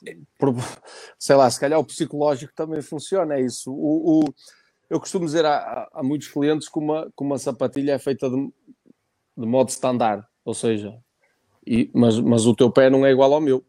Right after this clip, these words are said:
O meu pé pode ter mais uma curvazinha ali, pode ter o dedo mais assim, o dedo mais para ali, e o teu não é, estás a perceber? Ou seja, e nós usamos a mesma sapatilha.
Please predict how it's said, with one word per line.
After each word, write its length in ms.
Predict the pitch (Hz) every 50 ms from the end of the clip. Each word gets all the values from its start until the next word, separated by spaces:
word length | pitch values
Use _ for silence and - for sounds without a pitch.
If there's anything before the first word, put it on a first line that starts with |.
| _ _ _ _
O 80 | - 117
meu 120 | 110 104
pé 220 | 95 - 107 104 98
pode 240 | - 110 110 95
ter 160 | - - 113 110
mais 300 | 110 104 101 113 104 104
uma 200 | 110 110 110 107 _ _ _ _ _ _ _
curvazinha 500 | - - 104 101 110 107 101 107 110 110
ali, 240 | 110 135 160 175 156
pode 220 | - 127 117 101
ter 140 | - 113 107
o 60 | 110
dedo 220 | 101 113 110 110 113
mais 220 | 110 110 107 104
assim, 420 | 113 107 - - 151 160 165 139 120
o 60 | 104
dedo 200 | 98 110 104 110
mais 180 | 110 110 104 -
para 160 | - 117 113
ali, 220 | 113 127 151 160
e 80 | 147 127
o 40 | 110
teu 140 | - 113 113
não 180 | 113 113 120
é, 100 | 135 147
estás 180 | 139 - 123 117
a 60 | 113
perceber? 260 | - - 143 139 139
Ou 60 | 131 110
seja, 280 | - 123 113 107 107 - _ _ _ - - - _ _ _ _ _ -
e 80 | 127
nós 220 | 120 127 135 131 120
usamos 340 | 127 123 135 131 135 127 139
a 60 | 139
mesma 240 | 143 143 143 143 127
sapatilha. 520 | - 147 127 160 151 - 139 123 127